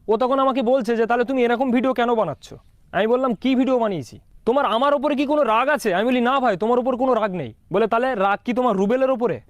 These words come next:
আমি বলি, "দেখো ভাই, আমি তো ভাই কিছুই জানতাম না, রুবেল আর রাকেশ এদের বিষয়ে আমি কিছুই জানি না। আমি জেনেছি শফিকের শাশুড়ির মুখ থেকে।" দেখো, শফিকের শাশুড়ি আমাকে যেরকম বলেছে আমি ভিডিওতে সেরকম বলেছি, আমি তো অন্য কারোর কথা শুনিনি।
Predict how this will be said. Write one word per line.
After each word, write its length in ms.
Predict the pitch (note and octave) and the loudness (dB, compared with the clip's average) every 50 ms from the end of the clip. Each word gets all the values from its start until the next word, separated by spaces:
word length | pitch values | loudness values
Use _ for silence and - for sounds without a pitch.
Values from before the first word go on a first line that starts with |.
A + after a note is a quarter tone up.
| _ _ - | _ _ -4
আমি 120 | F#3+ A#3 | -2 0
বলি, 160 | C4+ C#4 C4+ | 0 0 0
"দেখো 260 | G3+ A3+ A3 G#3+ D4 | 0 0 0 0 2
ভাই, 240 | C4 A#3+ B3 C4+ F4 - _ - - - - - | 2 2 2 0 -2 -4 _ -18 -20 -20 -10 -4
আমি 200 | - F3+ A#3 C#4 | -4 -2 -2 0
তো 100 | A#3 D4+ | 0 0
ভাই 140 | C#4+ D#4 D4+ A3+ - | 0 0 -2 -2 -2
কিছুই 300 | C#4 D4 - E4 E4+ D4 | -2 0 2 2 2 2
জানতাম 320 | D4+ D4+ C#4 G#3 A#3+ A3 F3 C#3+ | 2 0 0 0 0 -2 -2 -4
না, 60 | A#2 A2 - _ _ - - - | -8 -12 -16 _ _ -16 -8 -4
রুবেল 480 | D#3+ D3 F#3+ G#3+ G3 A#3+ C#4 D4+ D#4 D#4 - - | -2 0 2 2 2 2 2 2 2 0 -2 -4
আর 180 | - E3 G3+ | -2 -2 0
রাকেশ 420 | G#3 G#3 G3+ - - B3+ F#3 C#3+ - - - - - - | 0 0 0 0 0 0 0 -2 -4 -10 -18 -16 -6 -2
এদের 280 | G3 G#3+ G#3 C4+ B3+ | 0 0 2 0 0
বিষয়ে 260 | G3 A#3+ B3 - D4 | 0 0 0 0 0
আমি 120 | C#4 C#4 B3+ | 0 -2 -2
কিছুই 340 | - - B3+ - C#4+ C#4+ A#3 | -2 -2 -2 0 0 0 0
জানি 220 | G#3+ F#3 D#3+ C3+ | 0 -2 -4 -6
না। 100 | A2 G#2 - _ _ - | -10 -14 -20 _ _ -6
আমি 220 | - D3+ G#3+ B3 | -4 -2 0 0
জেনেছি 640 | G3 C#3 - G3 A#3+ C4+ D#4 B3+ - - E3+ C#3 A2+ - - - - - - | -2 -2 -2 0 0 0 0 0 -2 -4 -6 -6 -8 -12 -20 -20 -20 -20 -14
শফিকের 380 | - - G3 F#3+ G#3 B3 C4+ B3+ | -4 -2 0 0 0 0 0 -2
শাশুড়ির 520 | - - - F3 F3+ - B3+ C4+ C4+ A#3 | -2 -4 -4 -4 -4 -2 -2 0 0 0
মুখ 120 | A3+ A3 - - | 0 -2 -2 -4
থেকে।" 200 | - D3+ A2 G#2 - - - - - | -8 -10 -10 -10 -14 -20 -20 -8 -4
দেখো, 160 | - B3+ C4 C#4 | -2 -2 -2 -2
শফিকের 380 | - - A3 G#3+ A#3 C4+ D4+ C4 | -2 -2 -2 -2 0 0 0 -2
শাশুড়ি 480 | - - - E3+ F#3+ - D4 D4+ D4+ | -2 -4 -4 -4 -2 -2 0 0 0
আমাকে 260 | D4 C#4 C#4+ B3+ D#4 | 0 0 0 0 -2
যেরকম 420 | G#3 F3 A3 B3+ C#4 C#4 D#4+ D#4+ C#4+ | 0 0 0 0 0 0 0 0 0
বলেছে 300 | C#4+ C#4 C4 G3 A3+ A#3+ | 0 0 0 0 0 0
আমি 200 | B3+ C#4 E4 D#4+ | 0 0 -2 -2
ভিডিওতে 400 | G#3+ F3 A3 A3+ C#4 C#4 D4+ C#4+ | -2 0 0 0 0 0 -2 -2
সেরকম 380 | - - C4+ C#4 B3 C#4+ C4+ | -2 0 0 0 0 0 0
বলেছি, 300 | A#3 G#3+ F3+ D3 - - - - - - - - | 0 0 0 -2 -4 -10 -16 -20 -20 -20 -8 -4
আমি 180 | F3 G#3+ C4 | -2 -2 0
তো 80 | A#3 C#4+ | 0 0
অন্য 220 | C4+ C4 C#4 C#4+ C#4 | 0 0 0 0 0
কারোর 220 | C4+ C#4+ D4+ D4 | 0 0 0 0
কথা 220 | C4 C#4+ C4+ D#4 | 0 0 -2 -2
শুনিনি। 400 | C#4+ - D4+ D4 D4 A3 D#3 A#2+ | -2 0 0 0 0 0 -2 -4